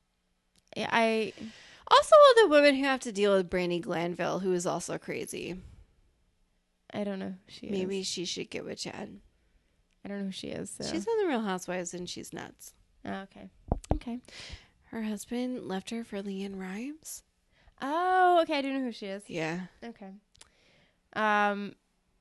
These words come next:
Speaker 1: yeah, so I guess that's it for this week, right? I mean, next week we'll see how this all concludes.
Speaker 2: Yeah.
Speaker 1: We know that,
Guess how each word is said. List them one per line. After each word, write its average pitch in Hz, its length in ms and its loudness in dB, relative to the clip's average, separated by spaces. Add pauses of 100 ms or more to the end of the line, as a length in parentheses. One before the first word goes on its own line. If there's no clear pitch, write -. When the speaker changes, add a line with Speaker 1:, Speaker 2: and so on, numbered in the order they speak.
(480)
Speaker 1:
yeah, 254 180 -16
so 294 140 -14
I 254 60 -10
guess 285 140 -10 (180)
that's - 120 -14
it 381 180 -8
for 381 100 -6
this 254 240 -8
week, 196 180 -10
right? 247 260 -2
I 285 60 -6
mean, 226 200 -6
next 233 240 -8
week 247 260 -10
we'll 214 200 -6
see 214 640 -8 (400)
how 226 180 -4
this 226 180 -8
all 214 220 0
concludes. 220 920 -6
Speaker 2:
Yeah. 214 300 -2
Speaker 1:
We 233 100 -4
know 226 220 0
that, 226 340 -2